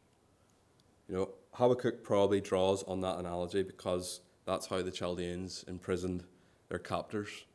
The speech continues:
They would have used these big, massive hooks that they would have put through their captor's jaw to chain them and lead them together. So they were just a real wicked people.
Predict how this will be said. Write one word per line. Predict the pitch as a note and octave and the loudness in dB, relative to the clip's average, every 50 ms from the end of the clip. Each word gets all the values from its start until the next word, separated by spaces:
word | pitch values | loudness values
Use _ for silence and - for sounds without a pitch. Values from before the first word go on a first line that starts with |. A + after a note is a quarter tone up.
| _ _ _ _ _ _ _ _ _ _ _ _ | _ _ _ _ _ _ _ _ _ _ _ _
They | - F2+ | 0 2
would | F#2 F2+ | 2 4
have | F#2 F2+ | 4 4
used | F#2+ G#2 G#2 G2+ | 4 4 4 4
these | - F#2+ F#2 - | 2 0 -2 2
big, | - G2 F#2+ G2 | 2 2 4 6
massive | G2+ F#2+ F#2 F2+ - G2 F2+ - | 6 6 6 6 2 -2 -4 2
hooks | - G2+ G#2+ F2+ - - - - - - _ - - - - - - _ _ - | 4 4 4 4 0 -4 -4 -4 -6 -10 _ -20 -20 -20 -20 -20 -20 _ _ -8
that | - | -4
they | - F2+ | -2 0
would | F2+ F#2 F#2 | 2 2 0
have | F2+ - | 2 6
put | - G2 F#2 | 6 6 8
through | G#2 G#2 F#2 | 8 4 4
their | F2+ F2+ | 4 2
captor's | F2+ - F#2+ F2+ - - F#2+ - | 2 0 0 0 0 -2 -6 -6
jaw | - - G#2+ F#2 F2+ F2 F2+ G#2 G#2+ - - - _ _ _ _ _ _ _ _ - | -4 -2 0 2 2 2 0 0 -2 -8 -16 -20 _ _ _ _ _ _ _ _ -14
to | - | -10
chain | - - - G2 F#2 F#2+ | -8 0 2 2 2 4
them | F#2+ F#2+ F#2+ F#2 F#2 - | 2 0 -2 -4 -6 -8
and | F2+ F2+ F2+ | -6 -4 -4
lead | F2+ F2 | -4 -4
them | F2+ F2+ F2 | -4 -6 -6
together. | F2 D#2+ E2+ E2 E2+ F2+ F#2 F2+ | -6 -6 -6 -4 -4 -4 -6 -6
So | - - F2+ | -8 -8 -8
they | F2 | -6
were | F2 F2 F2 E2+ - - | -4 -6 -6 -8 -10 -12
just | - G#2 - | -12 -8 -6
a | G2 | -6
real | E2+ F2 F2+ - - G2+ F#2 F#2 F2+ - - - - | -6 -6 -6 -2 0 0 0 0 -2 -6 -12 -10 -2
wicked | F#2+ F#2+ F2+ - - - - - - - - _ _ _ _ _ _ _ _ | -2 -2 0 0 -2 -2 -2 -8 -16 -20 -20 _ _ _ _ _ _ _ _
people. | - F2 D#2 E2+ F#2+ G#2 F#2+ | -6 -4 -4 -4 -6 -8 -10